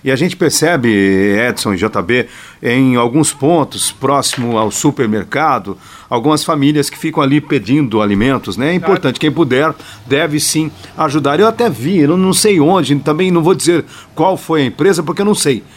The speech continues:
não me lembro. Mas um empresário que, diante da crise, ele colocou, inclusive, a possibilidade de algumas pessoas que realmente apresentassem ali uma situação, né, de vulnerabilidade, que a pessoa pegasse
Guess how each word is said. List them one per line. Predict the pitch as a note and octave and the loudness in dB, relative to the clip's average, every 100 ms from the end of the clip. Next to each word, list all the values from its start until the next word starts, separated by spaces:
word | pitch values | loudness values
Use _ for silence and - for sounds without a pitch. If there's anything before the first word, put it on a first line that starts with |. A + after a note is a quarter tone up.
| - | -6
não | C3+ | 0
me | D#3 | 4
lembro. | D3 C3 G#2+ A#2+ - - | 4 4 0 -4 -10 -10
Mas | - D#3 D3 | -2 0 2
um | F#3 | 2
empresário | F#3 F#3+ C#3 F3 F#3 | 2 2 2 0 -2
que, | F3+ G3+ G3 E3+ C3+ - - - E3+ C#3+ B2+ | -4 -2 0 0 -2 -10 -14 -6 -6 -6 -6
diante | B2 F#3+ G#3+ | -2 0 0
da | F#3 | -4
crise, | D#3 E3 G#3+ G3 G#2+ - - - | -6 -4 -2 -2 -2 -4 -8 -6
ele | D#3+ F3 | -2 0
colocou, | F#3 G3 F#3 F#3 | 2 2 2 -2
inclusive, | G3 F3+ D3+ D3+ F#3 | -2 0 0 0 -2
a | |
possibilidade | F3+ F3+ F3 F3 E3+ B2 C3+ D#3+ G#2 | 0 -2 -2 -2 -2 0 0 0 -2
de | A#2 | -2
algumas | C3 D#3+ D3+ | 0 0 0
pessoas | - B2 - C#3 A#2+ | -2 -4 -2 -2 -2
que | B2 | -2
realmente | C3+ B2 A#2+ A#2+ | 0 0 -2 -4
apresentassem | G#2 A#2+ A#2+ G2+ C3 B2+ - | -2 0 0 -2 -2 -2 -4
ali | A2+ A#2 - - - | -4 -4 -6 -16 -8
uma | D#3 D3+ | -4 -2
situação, | - C#3 A2+ - B2 G#2+ G#2 | -2 -2 -2 -2 -2 -2 0
né, | C#3+ B2+ G#2+ | 0 -2 -2
de | G2+ | -2
vulnerabilidade, | B2+ F#2 F#3 G3+ D#3+ D3 C3+ B2+ A2 B2+ - - - - | -2 2 4 4 2 0 0 0 0 -2 -6 -16 -20 -12
que | - | -6
a | E3 | -2
pessoa | F3+ D#3 E3+ | -2 -2 -2
pegasse | - E3 A#2+ C3+ - | -2 -2 0 -2 -2